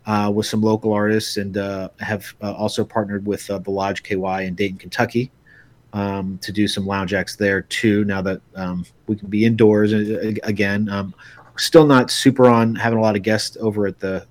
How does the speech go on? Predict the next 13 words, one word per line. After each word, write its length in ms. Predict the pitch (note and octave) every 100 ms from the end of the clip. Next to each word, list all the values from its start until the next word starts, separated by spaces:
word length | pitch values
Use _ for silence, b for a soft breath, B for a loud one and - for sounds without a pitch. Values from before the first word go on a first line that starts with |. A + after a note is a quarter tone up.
| _
the 80 | F#2
W 240 | G2+ G2
C 160 | F#2 F#2+
P 160 | F#2+
O 80 | G2
building. 340 | G2 G#2+ G#2+ G2+
I, 80 |
I'm 120 | F2+ G2+
not 160 | G2
sure 160 | - G2
what 160 | F#2+
the 160 | F#2 F2+ - B B B B -
current 360 | - A2+ G#2+